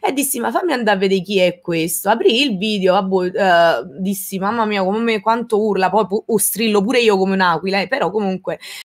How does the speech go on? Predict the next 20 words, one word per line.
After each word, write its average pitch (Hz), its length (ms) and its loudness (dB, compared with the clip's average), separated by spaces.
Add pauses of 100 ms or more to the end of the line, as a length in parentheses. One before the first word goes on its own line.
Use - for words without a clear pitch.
(120)
eh, - 80 -2
ma 202 1400 4
mi, 359 380 6
ehm, 240 960 2
mi 403 220 4
piacque 226 400 4
questa 262 380 2
cosa 233 260 2
che 214 180 0
aveva 220 380 4
un 220 260 0
tipo 359 260 2
di 254 100 -2
ironia 226 760 2
prettamente 208 880 -2
romana. 196 840 4
Poi 196 160 0
tu 190 140 -8
lo 226 100 6
sai, 190 320 2